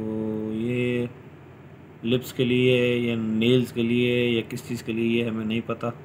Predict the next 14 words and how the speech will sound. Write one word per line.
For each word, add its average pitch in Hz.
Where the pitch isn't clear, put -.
बहरहाल 117
इसे 117
हम 123
अपने 113
हाथ 110
पे 117
लगा 113
के 117
चेक 110
कर 113
लेते 110
हैं -
थोड़ा 110
सा। 113